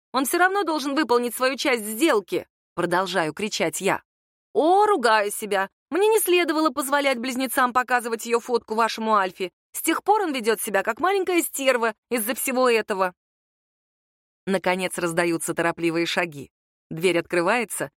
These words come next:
и я вижу свою вспыльчивую лучшую подругу. На лице у нее самодовольная ухмылка.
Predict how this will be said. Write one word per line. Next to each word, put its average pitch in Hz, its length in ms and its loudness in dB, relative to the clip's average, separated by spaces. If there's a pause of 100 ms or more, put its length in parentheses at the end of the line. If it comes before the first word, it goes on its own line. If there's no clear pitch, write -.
(140)
и 196 60 -2
я 311 160 2
вижу 330 220 2
свою 262 300 -4
вспыльчивую 277 640 0
лучшую 262 360 -2
подругу. 214 540 -2 (240)
На 226 120 4
лице 202 320 0
у 233 80 0
нее 175 200 0
самодовольная 196 640 0
ухмылка. 277 540 -2